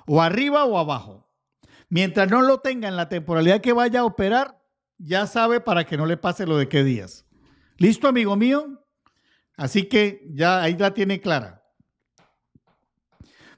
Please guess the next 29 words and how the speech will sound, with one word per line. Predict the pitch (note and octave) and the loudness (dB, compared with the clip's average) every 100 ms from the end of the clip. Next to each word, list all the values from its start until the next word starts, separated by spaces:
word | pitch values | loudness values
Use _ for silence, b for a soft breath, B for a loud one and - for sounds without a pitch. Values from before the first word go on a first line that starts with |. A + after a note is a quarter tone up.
| - | -2
Víctor | B3+ B3 C4 C4 | -2 2 0 2
Ángel, | C4 A3+ A3 | 0 0 -2
y | A3+ F3+ | -6 -6
se | - E3+ | -4 -4
puede | G3 A#3+ B3 | 0 2 2
ir, | B3+ D4+ D4 | 2 -2 -6
pero | B3+ G3 | -10 -12
usted | D3 | -8
lo | G3+ G#3+ | -4 0
tiene | A3 G#3+ | 2 2
que | G#3+ | 0
esperar. | G3 G#3 E3+ A#2+ - _ _ _ _ _ _ _ _ _ | -2 -2 -2 -4 -12 _ _ _ _ _ _ _ _ _
Víctor | D#3+ D#3+ G3 | -14 -2 0
Ángel | A3 B3+ | 2 2
lo | A#3+ | 2
dice, | G3+ A3 | 0 -2
profe, | A3 A#3 G3+ | -4 -4 -2
la | D#3 | 0
sorpresa | E3 C#3+ A3 A#3 F3+ D#3+ D#3+ - | -2 0 -2 0 0 -2 -6 -2
es | F3 F3 | 0 0
hasta | G3+ F#3+ | -2 -2
los | D#3+ C3 | -4 -4
sesenta | C3+ C#3+ C3+ C#3 | -8 -10 -6 0
y | D#3+ | 2
ocho | G#3+ A3+ | 2 2
y | G3+ | 2
dichosos | D3 - F3 F#3+ | 2 2 2 4
los | F3+ | 2
acumulados. | D3 - B2+ B2+ F3 E3+ E3 - | 0 -2 -4 0 2 2 -2 -8